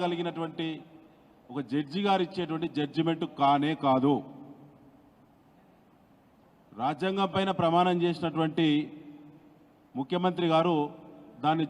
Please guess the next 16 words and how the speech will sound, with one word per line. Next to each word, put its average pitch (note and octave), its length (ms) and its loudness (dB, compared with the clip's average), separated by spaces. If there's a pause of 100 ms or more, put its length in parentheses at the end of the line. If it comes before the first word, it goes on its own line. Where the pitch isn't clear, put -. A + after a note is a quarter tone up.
జడ్జిమెంట్గా F#3+ 680 4 (1200)
దుష్ప్రచారానికి G3 960 2 (720)
ఒడిగడతా D#3 440 2
ఉన్నారు. G2 260 -6 (1500)
ఒక B2+ 140 -6 (120)
section F#3+ 320 -2
of G3 180 -2
media F#3 220 0
అయితే F#3+ 160 -6 (160)
సంపూర్ణంగా F#3 600 -2
అది E3+ 120 0 (200)
జడ్జిమెంటే F#3+ 520 -2
అయిపోయింది F#3 500 -4 (920)
అనేటువంటి E3+ 500 -6
ఒక E3 80 0 (880)
రాజ్యాంగ G3 480 0